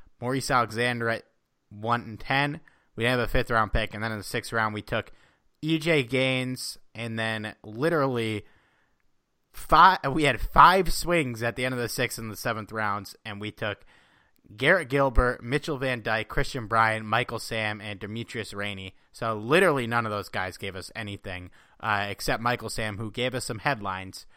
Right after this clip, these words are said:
uh, and a, a, a, <laughs> a landmark draft pick, uh, even though he wasn't good. Uh, but it's Donald is the best. Greg Robinson is the worst.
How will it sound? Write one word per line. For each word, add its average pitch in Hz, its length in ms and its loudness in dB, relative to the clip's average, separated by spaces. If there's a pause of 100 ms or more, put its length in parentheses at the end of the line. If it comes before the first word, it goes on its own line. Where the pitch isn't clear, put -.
(320)
uh, 98 360 0 (100)
and 113 160 -8
a, 101 320 -2 (840)
a, 123 40 -6
a, 107 380 -8 (920)
<laughs> - 20 -2
a 165 100 6
landmark 208 680 6
draft 160 360 4
pick, - 280 -14 (260)
uh, 117 440 0
even 127 260 -4
though 113 120 0
he 117 120 -4
wasn't 107 340 -6
good. 95 260 -10 (380)
Uh, 104 260 0 (100)
but 117 280 4 (1900)
it's 151 260 -4
Donald 143 500 6
is 117 140 -2
the 104 80 -6
best. 107 360 -2
Greg 110 220 -6
Robinson 107 440 -2
is 101 140 -14
the 95 100 -14
worst. 98 480 -8